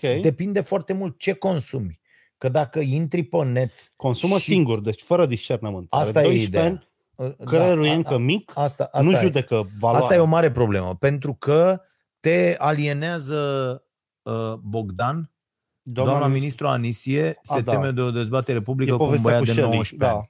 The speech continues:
Speaker 1: Așa. Da, uh, normal, pentru că doamna nici nu stăpânește bine limba română.
Speaker 2: Bă, doamna se teme și de o confruntare cu aplauda în public.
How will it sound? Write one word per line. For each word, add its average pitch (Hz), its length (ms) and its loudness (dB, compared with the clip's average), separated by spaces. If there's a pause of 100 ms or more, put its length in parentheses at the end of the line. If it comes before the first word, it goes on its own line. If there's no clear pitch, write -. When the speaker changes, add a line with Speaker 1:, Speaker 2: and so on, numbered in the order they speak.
(600)
Speaker 1:
Așa. 104 320 -2 (1500)
Da, 143 460 2
uh, 147 180 4
normal, 190 440 4
pentru 139 300 -2
că 123 120 0
doamna 160 480 0
nici 165 240 -4
nu 175 120 -6
stăpânește 160 520 -4
bine 139 220 -2
limba 139 260 0
română. 139 400 -2 (400)
Speaker 2:
Bă, 131 100 -18
doamna 123 280 -10
se 156 140 -12
teme 165 220 -4
și 156 60 -4
de 156 60 -4
o 165 60 -2
confruntare 165 560 -4
cu 156 160 -8 (560)
aplauda 147 440 0
în 156 100 0
public. 95 420 -8